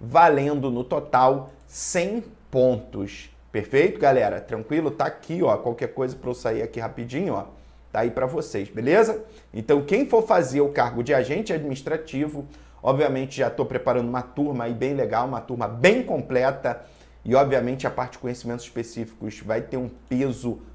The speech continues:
muito grande, um cuidado maior, tá? Então, já vou aí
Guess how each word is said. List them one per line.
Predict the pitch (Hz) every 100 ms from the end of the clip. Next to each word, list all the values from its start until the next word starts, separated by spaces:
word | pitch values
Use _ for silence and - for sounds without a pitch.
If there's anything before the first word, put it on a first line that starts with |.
| -
muito | 107 117 156 226 156
grande, | 123 127 147 139
um | 120
cuidado | 117 - 151 107 113 131 165 147
maior, | 120 107 110 127 139 - - -
tá? | 113 123 160 170 - -
Então, | 107 - 139
já | 135 120
vou | 117 127 135
aí | 120 120 120